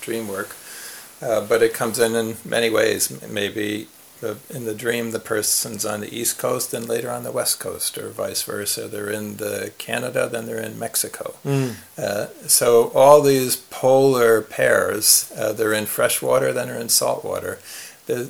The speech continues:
Speaker 1: the twofoldness is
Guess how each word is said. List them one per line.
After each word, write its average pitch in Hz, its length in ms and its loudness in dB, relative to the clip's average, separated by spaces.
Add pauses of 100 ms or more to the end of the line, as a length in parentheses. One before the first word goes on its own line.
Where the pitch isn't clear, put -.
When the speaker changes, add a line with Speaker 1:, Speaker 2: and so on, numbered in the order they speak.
Speaker 1:
the 123 160 -2 (320)
twofoldness 110 1200 4 (840)
is 113 440 0